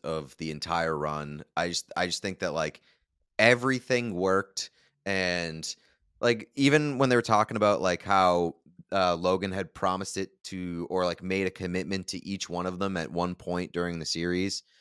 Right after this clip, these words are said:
that, like, that he wanted them to be the person that took over. Like, that to me, s-, th-, and they didn't s-, like, spec-, explicitly say it, but, like, that to me says that he,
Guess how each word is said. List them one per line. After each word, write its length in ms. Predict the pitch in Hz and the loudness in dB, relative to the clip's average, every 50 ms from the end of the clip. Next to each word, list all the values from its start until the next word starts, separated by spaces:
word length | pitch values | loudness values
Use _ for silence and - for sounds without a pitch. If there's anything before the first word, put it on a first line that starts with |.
| _ _ _ _ _ - | _ _ _ _ _ 0
that, 220 | 92 90 87 - | 2 2 2 2
like, 260 | 87 85 82 - - - 82 | 0 -2 -2 -4 -8 -8 -4
that 160 | 90 90 - | -4 -4 -4
he 160 | 90 95 104 98 | -6 -6 -4 -2
wanted 340 | 98 98 95 95 92 87 | 0 2 2 2 2 2
them 280 | 82 90 90 87 87 - - | 0 0 0 0 -4 -6 -4
to 120 | - 92 | -6 -6
be 460 | 78 85 87 85 82 82 85 82 80 _ _ _ _ _ _ - | -4 -4 -4 -2 -2 -4 -4 -6 -8 _ _ _ _ _ _ -4
the 100 | 90 80 | -4 -2
person 300 | 82 90 90 - - 90 | -2 -4 -4 -4 -4 -4
that 140 | 80 71 - | -4 -4 -4
took 180 | 85 85 - | -8 -6 0
over. 380 | 87 95 113 120 151 180 185 - _ _ _ _ - _ _ _ _ _ | 2 2 2 4 2 0 0 -2 _ _ _ _ -20 _ _ _ _ _
Like, 260 | - 131 127 123 - - - 101 | 2 4 4 2 2 -4 -4 4
that 380 | 113 131 135 147 156 - - - | 8 10 10 10 10 8 4 0
to 100 | - 127 | -2 0
me, 520 | 123 143 185 196 147 117 107 104 104 - _ _ _ _ _ _ _ _ _ _ _ _ _ _ _ _ _ - - | 2 2 4 4 4 4 2 0 -2 -4 _ _ _ _ _ _ _ _ _ _ _ _ _ _ _ _ _ -12 -12
s-, 100 | - - | -12 -10
th-, 260 | 127 120 110 127 - | -10 -6 -4 -4 0
and 80 | 139 | 2
they 80 | 139 135 | 2 2
didn't 200 | 131 151 131 113 | 2 2 0 0
s-, 180 | - - - - | -2 -2 0 0
like, 140 | 110 95 | 0 0
spec-, 320 | - - - 117 - - - - | 0 -2 -4 -4 -6 -6 -8 -8
explicitly 600 | 62 80 113 - - 135 123 - 107 92 107 104 | -6 -6 -4 -2 0 0 0 0 0 -2 -2 0
say 220 | - 175 185 160 | 4 6 6 6
it, 60 | 120 | 6
but, 80 | 117 120 | 6 4
like, 120 | 123 120 | 2 4
that 180 | - 160 160 - | 6 4 4 4
to 80 | - 143 | 2 0
me 200 | 156 214 240 185 | 2 2 2 2
says 300 | - - 139 131 120 117 | 2 2 2 2 2 2
that 160 | 123 107 - | 0 0 0
he, 520 | - - - - 147 147 143 139 139 135 | -4 -14 -10 -8 -6 -4 -4 -4 -6 -8